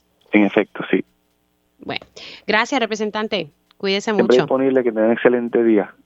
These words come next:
Speaker 2: Igualmente, representante Orlando Aponte Rosario, presidente de la Comisión de lo Jurídico,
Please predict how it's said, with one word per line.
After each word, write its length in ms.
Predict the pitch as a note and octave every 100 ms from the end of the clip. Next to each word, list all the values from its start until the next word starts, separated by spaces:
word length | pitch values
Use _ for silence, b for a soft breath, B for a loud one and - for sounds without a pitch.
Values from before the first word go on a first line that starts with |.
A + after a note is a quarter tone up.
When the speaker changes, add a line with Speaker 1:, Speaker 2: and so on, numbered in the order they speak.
| _ _ _ _ _ -
Speaker 2:
Igualmente, 680 | G3+ G#3 G3+ F#3+ F#3+ F3+ F#3+
representante 640 | G#3 G#3+ A#3 A#3+ B3+ D4+
Orlando 340 | D4 C#4+ C#4+
Aponte 340 | C#4 C4 C4 C4+
Rosario, 520 | B3+ - B3+ A#3+ G#3
presidente 400 | G3+ G3+ F#3+ F#3+
de 20 |
la 100 | G3+
Comisión 360 | G#3+ G#3+ G#3 G#3+
de 80 | G#3
lo 80 |
Jurídico, 560 | G#3 G#3 G#3 F#3+ F3 E3+